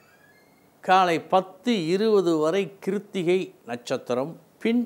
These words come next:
ரோஹிணி நட்சத்திரம். அன்பர்களே, இன்றைய தினம் சாஸ்திரம் சொல்லுகின்ற மிக முக்கியமான ஒரு விஷயத்தை,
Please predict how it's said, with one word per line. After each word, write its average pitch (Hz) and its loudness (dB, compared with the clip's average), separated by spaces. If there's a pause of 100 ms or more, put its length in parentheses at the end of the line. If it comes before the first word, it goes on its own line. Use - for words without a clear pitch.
(320)
ரோஹிணி 170 0 (240)
நட்சத்திரம். - -16 (3000)
அன்பர்களே, 160 -4 (1040)
இன்றைய 220 2
தினம் 147 -4 (1600)
சாஸ்திரம் 226 0
சொல்லுகின்ற 180 -2
மிக 156 0 (100)
முக்கியமான 208 -2
ஒரு 160 0
விஷயத்தை, 113 -6